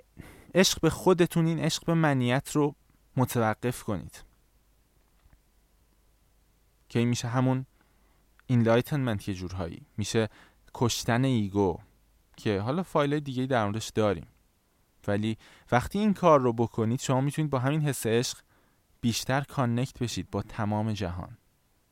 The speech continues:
چون عشق زبون مشترک میان تمام هستی هست. یه حس انسانی نیست که تو سرتون با یه سری هورمون‌ها داره رخ می‌ده. هرچند، اه، در واقع انعکاس فیزیکیش در بدن همین هست، ولی یه سری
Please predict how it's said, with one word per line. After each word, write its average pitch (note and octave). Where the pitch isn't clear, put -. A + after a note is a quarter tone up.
چون A2+
عشق -
زبون D3+
مشترک E3
میان D#3
تمام D3
هستی C3
هست. G#2
یه A#2+
حس A#2+
انسانی A#2
نیست E3
که C3+
تو A#2
سرتون B2
با B2
یه B2
سری C3+
هورمون‌ها B2
داره C3
رخ A2+
می‌ده. F#2
هرچند، G#2+
اه، G2
در G2+
واقع F#2
انعکاس A2+
فیزیکیش A2
در G#2+
بدن G2+
همین B2
هست، F#2+
ولی G2+
یه G#2
سری G#2